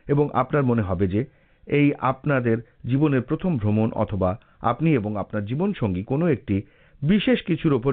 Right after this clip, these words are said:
যথেষ্ট হাসবেন। এই মুহূর্তের আনন্দ কতক্ষণ টিকবে আপনি জানেন না, তবে আপনি বুঝতে পারবেন যে আপনাদের সঙ্গে সেই সুখস্মৃতি বহু বছর ধরে থাকবে। রাশি মেষ ক্যারিয়ার।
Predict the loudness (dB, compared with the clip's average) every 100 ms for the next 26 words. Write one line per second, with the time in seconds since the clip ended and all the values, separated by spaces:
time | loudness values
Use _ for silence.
0 | 0 -2 -4 -6 -8 -6 -8 -8 -12 -14
1 | -20 _ _ 0 4 6 4 2 0 2
2 | 2 2 0 2 0 0 -2 -2 0 0
3 | 2 2 2 -2 0 0 2 0 -2 -8
4 | -16 -20 _ _ -2 0 2 0 0 2
5 | 2 0 0 0 0 -2 -4 -6 _ _
6 | -4 -2 -2 -2 -2 -2 0 0 0 2
7 | 0 0 -6 _ -12 -6 -2 -2 -2 -4
8 | -2 -4 -6 _ -6 0 2 0 0 -2
9 | 0 -2 -2 -6 -6 -10 -12 _ _ _
10 | _ _ _ -8 0 0 2 2 4 2
11 | 0 -6 -16 _ _ 0 2 2 -2 -12